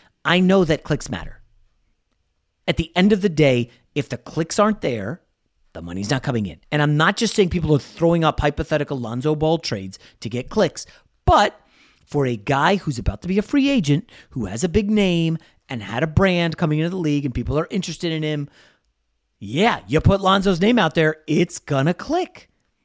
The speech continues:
Now, I'm not saying, uh, it's untoward and people are doing it maliciously, but who else is, who, what other players are out there? I'm guarantee you no big na-, like John Collins, he probably would be a bigger difference maker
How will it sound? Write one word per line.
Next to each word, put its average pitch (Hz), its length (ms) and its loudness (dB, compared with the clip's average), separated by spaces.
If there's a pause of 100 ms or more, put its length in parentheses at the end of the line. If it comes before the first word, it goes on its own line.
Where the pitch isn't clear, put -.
Now, 214 160 2
I'm 240 120 2
not 302 200 2
saying, 294 340 -2 (720)
uh, 214 40 -12 (400)
it's 226 280 -6
untoward 226 640 4
and 170 120 2
people 190 200 2
are 165 40 4
doing 190 220 4
it 180 80 -2
maliciously, 156 760 -2 (500)
but - 260 0 (960)
who 311 200 6
else 294 180 2
is, 240 80 -6
who, 262 280 4
what 285 220 4
other 302 140 4
players 294 320 2
are 277 80 4
out 254 140 2
there? 151 180 -2 (140)
I'm 202 100 2
guarantee 214 460 0
you 196 100 2
no 160 340 4
big 170 300 2
na-, 175 160 -6
like 175 140 -2
John 190 320 0
Collins, 320 600 -6 (560)
he 294 200 4
probably 262 380 2
would 196 100 0
be 170 120 -2
a 160 40 -2
bigger 175 260 2
difference 143 380 -2
maker 92 320 -12